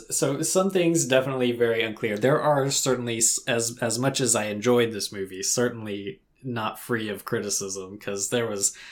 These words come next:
it, it, a lot of things that just did not make sense, um, so, especially with regards to how quickly some of these characters, um, turn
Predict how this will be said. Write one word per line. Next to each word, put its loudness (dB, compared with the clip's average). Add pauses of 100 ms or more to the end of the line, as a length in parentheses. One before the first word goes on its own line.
(320)
it, 0
it, -8
a 2
lot 4
of 0
things 0
that -4
just -2
did -4
not -2
make -6
sense, 0 (100)
um, -4 (140)
so, 2 (160)
especially 6
with 0
regards 0
to 0
how 2
quickly 0
some 2
of -2
these 2
characters, 0
um, -4 (260)
turn 2